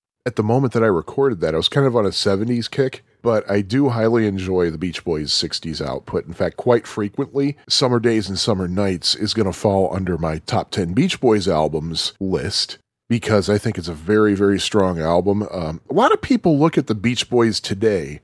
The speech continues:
as probably the best pre-Pet Sounds album, but I disagree. I think Summer Days and Summer Nights is much better <laughs> on many different levels, but hey, that's just one guy's opinion.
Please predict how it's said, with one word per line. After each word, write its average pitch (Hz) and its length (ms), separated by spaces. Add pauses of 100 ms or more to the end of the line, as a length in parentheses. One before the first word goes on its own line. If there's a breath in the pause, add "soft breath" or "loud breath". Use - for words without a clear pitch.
(120)
as 120 160
probably 107 1000 (260)
the 117 480 (200)
best 123 560
pre-Pet - 640
Sounds 135 400
album, 151 280
but 139 120
I 185 80
disagree. 113 580
I 104 80
think 147 240
Summer 123 260
Days 110 280
and 90 120
Summer 98 240
Nights 92 340
is - 60
much 101 440
better 78 480 (140)
<laughs> - 120
on 92 300 (200)
many 110 240
different 90 380
levels, 117 380
but 117 140
hey, 135 160
that's 107 200
just 107 180
one 92 160
guy's 78 300
opinion. 80 640